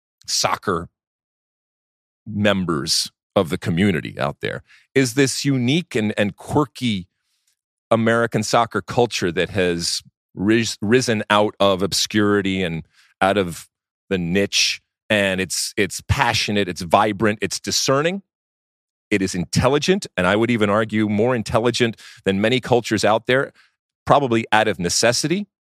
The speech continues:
And I ultimately believe that it is something to grab hold on, not just internally, and to, to harness it and to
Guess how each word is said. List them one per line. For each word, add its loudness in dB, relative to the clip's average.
And 2
I 2
ultimately 2
believe -2
that 4
it 0
is 0
something 0
to -4
grab 2
hold 2
on, 2
not 2
just 0
internally, -2
and 0
to, -6
to 0
harness 0
it -4
and -2
to -2